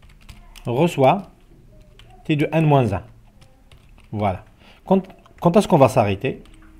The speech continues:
On va continuer jusqu'à faire T de i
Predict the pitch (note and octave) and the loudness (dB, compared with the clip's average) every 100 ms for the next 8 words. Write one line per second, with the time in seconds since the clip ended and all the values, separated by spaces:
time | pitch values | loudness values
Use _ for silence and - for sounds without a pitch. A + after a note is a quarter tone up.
0 | - - - - - - - - - C#3+ | -20 -20 -20 -20 -20 -20 -20 -18 -4 0
1 | B2+ B2 G3+ F#3+ C#3 G#2+ C3+ G#3+ - - | 0 2 0 0 0 0 -2 -6 -18 -20
2 | - - - - - A2+ A#2 F3 - D3 | -20 -20 -20 -20 -14 -6 -2 -2 0 2
3 | E3+ - - C3+ A2+ - - - - - | 2 0 -2 -2 -2 -6 -20 -20 -20 -20
4 | - - - - - - - E3 C#3 D3 | -20 -20 -20 -20 -20 -10 -2 0 2 0
5 | C3 A#2 | -2 -6